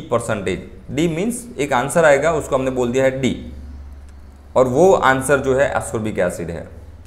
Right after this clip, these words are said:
तो यहाँ जाके हम पता स-, कर सकते हैं कि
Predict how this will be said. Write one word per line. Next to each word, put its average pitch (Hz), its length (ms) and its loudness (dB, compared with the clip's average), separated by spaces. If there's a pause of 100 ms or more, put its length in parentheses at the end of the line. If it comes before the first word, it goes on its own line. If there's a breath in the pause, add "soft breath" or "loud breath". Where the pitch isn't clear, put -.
(360 soft breath)
तो 131 40 -6
यहाँ 147 240 4
जाके 151 260 4
हम 147 200 2
पता 135 180 6
स-, 139 240 -2
कर 135 120 0
सकते 143 300 -2
हैं 156 80 0
कि 156 480 -6